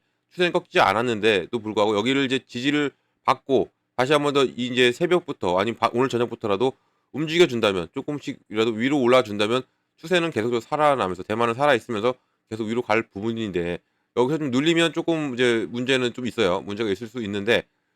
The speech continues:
그래도 그렇게 너무 많은 걱정은 안 하셔도 된다라는 겁니다. 왜냐면, 어, 지금 우리가 기다리고 있는 건 이십 날입니다. 오늘이 십팔 일이죠. 십팔 일인데 이십 날 드럼-, 트럼프가, 어,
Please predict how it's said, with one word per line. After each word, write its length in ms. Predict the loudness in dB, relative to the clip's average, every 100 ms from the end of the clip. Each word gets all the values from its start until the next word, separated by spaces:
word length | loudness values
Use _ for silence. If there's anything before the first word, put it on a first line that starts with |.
| _
그래도 220 | _ -2 0
그렇게 440 | -4 -4 -4 -2
너무 220 | -2 0
많은 280 | 0 0 -4
걱정은 380 | -10 -6 -6 -6
안 160 | -8 -8
하셔도 220 | -6 -6
된다라는 800 | -8 -10 -12 _ _ _ -4 -4
겁니다. 200 | -4 -2
왜냐면, 320 | 0 0 -4 -6 _ _ _ _ _ _ _ _ _ _ _ _
어, 300 | -4 0 0 -2
지금 140 | 2
우리가 160 | 4 4
기다리고 400 | 6 6 6 4
있는 120 | 4
건 200 | 2 0
이십 200 | -4 2
날입니다. 540 | 2 2 2 2 0 -8 _ _ _ -6
오늘이 260 | -2 -2
십팔 240 | -2 -4 -2
일이죠. 460 | -2 -2 -2 -2 -6 _ _ _ _ _ _ _
십팔 240 | -4 -2 0
일인데 360 | -2 -2 -2 -4 _ _ _
이십 260 | -8 -2 0
날 400 | 4 4 2 -2 _ _
드럼-, 340 | -2 0 -2 -8 _ _
트럼프가, 600 | -4 -4 -6 -4 -4 -4 _ _ _ _
어, 340 | -8 -6 -6